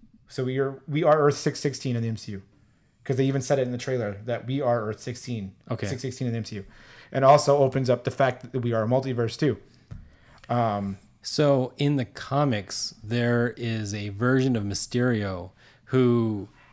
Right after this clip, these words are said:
Speaker 2: um, goes into other worlds where Spider-Man isn't so that he can commit crimes and set himself up as a hero in those other worlds. So,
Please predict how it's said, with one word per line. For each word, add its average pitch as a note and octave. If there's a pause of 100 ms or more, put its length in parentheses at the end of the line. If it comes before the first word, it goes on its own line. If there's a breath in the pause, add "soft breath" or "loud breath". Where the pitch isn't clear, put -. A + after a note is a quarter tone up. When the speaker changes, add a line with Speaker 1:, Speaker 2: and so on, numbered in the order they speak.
(140 soft breath)
Speaker 2:
um, F#2 (440)
goes C#3
into A2+ (260)
other B2+
worlds A2+ (520)
where A2
Spider-Man A2+ (100)
isn't G2+
so A2
that G2+
he A#2
can A2+
commit G2+
crimes F#2 (100)
and G#2+
set A#2
himself A2
up G#2
as F#2
a F2
hero G#2+
in G#2
those G2
other F#2+
worlds. F#2 (520 loud breath)
So, G#2+